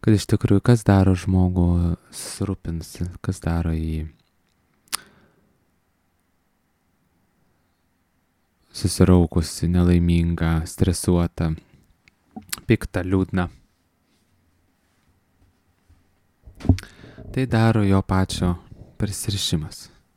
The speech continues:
prie darbo rezultato. Nesvarbu, kokią mes veiklą atliekam dienos bėgy.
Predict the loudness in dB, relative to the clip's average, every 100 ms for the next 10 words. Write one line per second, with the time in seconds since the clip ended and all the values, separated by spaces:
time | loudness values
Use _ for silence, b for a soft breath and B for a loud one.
0 | -14 -8 -6 -8 -12 _ _ _ _ _
1 | _ -20 -20 B B B B B B B
2 | B -2 2 2 2 0 0 -2 -4 -2
3 | -2 -2 -10 B B B B B B B
4 | _ _ _ _ _ B B B B -2
5 | 2 4 4 2 2 2 2 2 -2 0
6 | -4 -4 -4 -6 -8 -16 -18 -10 -6 -4
7 | -4 -4 -4 -4 -6